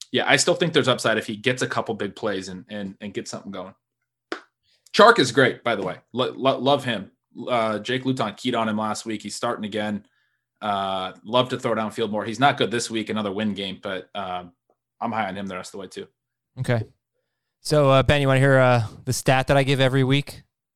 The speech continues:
Speaker 2: You, you know those Azer stats? I keep
Speaker 1: Yeah.
Speaker 2: updating it every week. You mentioned Miles Sanders.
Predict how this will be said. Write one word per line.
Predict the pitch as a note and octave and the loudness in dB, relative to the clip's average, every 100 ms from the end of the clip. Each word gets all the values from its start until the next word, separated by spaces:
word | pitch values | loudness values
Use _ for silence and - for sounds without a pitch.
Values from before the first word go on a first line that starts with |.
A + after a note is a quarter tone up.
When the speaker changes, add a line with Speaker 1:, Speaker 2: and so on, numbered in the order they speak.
| _ _ _ _ _ - | _ _ _ _ _ -10
Speaker 2:
You, | B2 | -8
you | C#3 | -2
know | C#3 C3 | 2 4
those | C#3 C3 A#2 | 2 2 4
Azer | B2 A#2+ A#2 | 4 2 0
stats? | - B2+ C3 - - _ - | 2 2 2 -2 -10 _ -12
I | |
keep | B2 C3+ D#3 | -2 -2 2
Speaker 1:
Yeah. | D3+ | 4
Speaker 2:
updating | C#3 B2 | 6 4
it | A#2 | 2
every | A#2 A2 | 2 2
week. | A2 G2+ - _ _ _ _ | 2 0 -4 _ _ _ _
You | C3 | 0
mentioned | C3+ B2+ A#2+ | 0 2 0
Miles | A#2 A#2 | 0 0
Sanders. | - B2+ C3 C#3 - | 0 0 -2 -4 -8